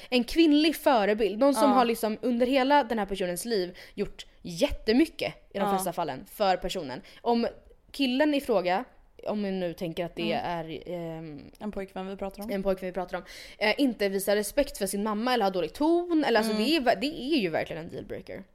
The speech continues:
Speaker 2: Ja, nej, men det är jättekonstigt.
Speaker 1: Ja.
Speaker 2: Alltså, det är verkligen inte bra. Det är
Speaker 1: Eh,
Speaker 2: varningsklocka.
Speaker 1: ja, det är det ver-, det är verkligen det. Här är något som jag blir personligt kränkt över. Någon som älskar ketchup.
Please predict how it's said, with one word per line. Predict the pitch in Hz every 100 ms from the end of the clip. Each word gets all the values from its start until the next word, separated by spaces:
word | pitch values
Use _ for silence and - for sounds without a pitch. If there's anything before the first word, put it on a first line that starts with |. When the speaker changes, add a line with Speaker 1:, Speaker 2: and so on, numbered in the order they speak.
| _ -
Speaker 2:
Ja, | 220 196 196
nej, | 202
men | 202
det | 190
är | 190
jättekonstigt. | 180 - - _ 170 208 214 214 - -
Speaker 1:
Ja. |
Speaker 2:
Alltså, | 185 185
det | 180 175
är | 170
verkligen | 165 165 170
inte | 156 156
bra. | - - _ - - -
Det | 226
är | 196
Speaker 1:
Eh, | 185
Speaker 2:
varningsklocka. | 208 175 165 160 156 - 165 -
Speaker 1:
ja, | 254 240
det | 226
är | 185
det | 185
ver-, |
det | 320 302
är |
verkligen | 175 170 156
det. | - - - -
Här | 320
är |
något | 285 262
som | 233
jag | 254 247
blir | 202
personligt | 180 190 196 170 -
kränkt | - 220 208 156 -
över. | 95 95 190 - - _
Någon | - 247 269 254
som | - 233 214 -
älskar | 285 214 180 - 202
ketchup. | - 277 - - -